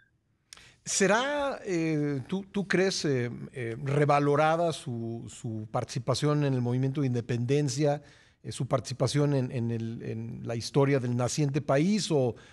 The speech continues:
o, pues, se quedará para siempre, se quedarán sus restos para siempre, eh, pues, eh, un poco arrumbados en la catedral, eh, metropolitana, en una de las capillas? Eh, eh, ¿qué, cuál crees que sea su, su destino desde el punto de vista de la historia?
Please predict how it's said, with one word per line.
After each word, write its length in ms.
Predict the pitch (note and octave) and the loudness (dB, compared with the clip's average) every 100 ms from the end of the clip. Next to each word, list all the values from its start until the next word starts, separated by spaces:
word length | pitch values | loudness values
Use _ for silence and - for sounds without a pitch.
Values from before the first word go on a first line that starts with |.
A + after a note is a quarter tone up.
| - _ - | -20 _ -4
o, 280 | C3+ C3 - | 0 0 0
pues, 140 | C3+ | -2
se 100 | - | 0
quedará 360 | - C#3+ D#3+ E3 | 2 4 4 2
para 180 | D3+ | 0
siempre, 460 | C3 - D#3+ D3+ C3 | 0 0 0 0 -2
se 100 | A#2+ | -2
quedarán 280 | B2+ C3+ C#3+ | 0 2 2
sus 140 | C#3 | 0
restos 360 | B2 C#3 - C3+ | 0 0 -2 -4
para 180 | B2+ A2+ | -2 -2
siempre, 540 | D3 C#3 C3+ C3 A#2 - - - - - | 0 0 0 -2 -2 -8 -20 -20 -20 -8
eh, 240 | B2 B2 A#2+ - | -4 -4 -6 -8
pues, 320 | - A2+ - - | -6 -4 -4 -6
eh, 380 | B2+ B2 A#2 A#2 | -6 -4 -4 -4
un 120 | C3 | -4
poco 180 | B2 C#3 | 0 2
arrumbados 800 | C#3+ C3+ C3+ D3+ D#3 D3 C3 - | 4 4 4 4 4 2 -2 -4
en 160 | C3 A#2+ | -4 -4
la 120 | A#2+ | -4
catedral, 640 | - A2+ C3 C#3 C#3 B2+ - - _ _ | -4 -4 0 2 2 0 -6 -14 _ _
eh, 140 | - A#2+ | -6 -4
metropolitana, 800 | B2 A#2+ B2+ B2+ A#2 D3+ D3 C3+ | -2 -2 0 0 2 2 4 2
en 80 | |
una 140 | C3+ C3+ | 2 0
de 60 | |
las 180 | B2+ A2+ | 0 -2
capillas? 880 | B2+ - D#3+ D#3 C3+ C3+ B2+ - - _ _ _ _ | -4 -2 0 2 2 2 0 -8 -12 _ _ _ _
Eh, 380 | - B2 B2 A#2+ A#2 A#2 D3+ | -6 -4 -2 -2 -4 -6 -6
eh, 140 | D#3 A#2+ - _ - - - | -6 -6 -10 _ -20 -14 0
¿qué, 240 | F3 E3 | 0 2
cuál 180 | G3 F#3 | 2 2
crees 220 | F#3+ E3+ | 2 0
que 80 | E3+ | 0
sea 180 | F3 D#3 | 2 0
su, 320 | - D3 C#3 | 0 -2 -2
su 160 | - C#3 | -2 -2
destino 380 | C3 F3 E3+ | 0 0 2
desde 140 | D3 C3+ | 2 0
el 80 | A#2+ | -2
punto 240 | D3+ D3+ | -4 -2
de 60 | C3+ | -2
vista 200 | C3 C3+ | 0 -2
de 80 | |
la 60 | A2+ | -2
historia? 340 | G#2+ B2+ A2 | -4 -6 -6